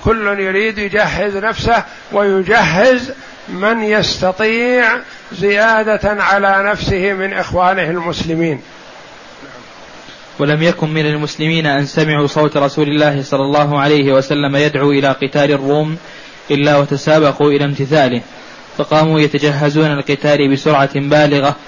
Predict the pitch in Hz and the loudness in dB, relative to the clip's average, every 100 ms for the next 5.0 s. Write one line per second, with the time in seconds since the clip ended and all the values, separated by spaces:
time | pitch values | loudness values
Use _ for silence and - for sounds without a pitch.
0 | - - - - 127 120 147 156 147 147 | -20 -20 -20 -2 2 2 2 0 0 0
1 | 135 135 143 147 147 143 139 139 143 139 | -2 0 2 4 4 2 2 0 0 -2
2 | 156 156 151 147 151 151 151 143 139 143 | 2 2 2 -2 -4 0 0 2 2 2
3 | 143 143 143 151 147 143 143 139 147 147 | 0 0 2 2 0 -2 -4 -2 0 0
4 | 143 151 151 143 135 135 147 - 143 151 | 0 2 2 2 0 0 0 0 0 0